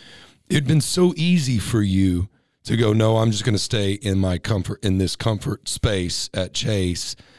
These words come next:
and just kinda ride this thing out," you know? I don't think you'd been as happy as you are now. And that's what I want the listeners to really grab a hold to is we gotta be careful not to be comfortable.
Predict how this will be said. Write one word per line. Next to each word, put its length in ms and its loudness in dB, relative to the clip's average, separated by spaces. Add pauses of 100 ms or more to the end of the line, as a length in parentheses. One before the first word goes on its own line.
(140)
and 140 0
just 140 -4
kinda 220 0
ride 500 2
this 220 -4
thing 300 0
out," 400 -2
you 180 0
know? 300 -2 (560)
I 100 -2
don't 160 2
think 220 -2
you'd 120 -6
been 120 0
as 160 2
happy 580 -2 (480)
as 200 2
you 180 4
are 160 4
now. 600 2 (380)
And 80 2
that's 140 0
what 100 0
I 100 4
want 280 -2
the 80 0
listeners 420 0
to 80 -4
really 220 2
grab 380 0
a 60 -2
hold 360 -2
to 280 0
is 320 -2 (760)
we 160 0
gotta 240 -4
be 320 -6
careful 840 -6 (320)
not 340 0
to 60 -4
be 140 -2
comfortable. 560 -6